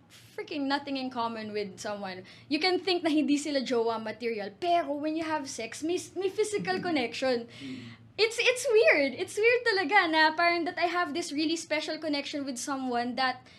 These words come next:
Speaker 1: I am not, um, parang I'm not interested in romantically talaga. So, I think na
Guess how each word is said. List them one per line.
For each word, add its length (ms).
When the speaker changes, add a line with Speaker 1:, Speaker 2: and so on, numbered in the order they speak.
Speaker 1:
I 220
am 240
not, 240
um, 400
parang 480
I'm 160
not 200
interested 600
in 240
romantically 720
talaga. 320
So, 320
I 160
think 400
na 560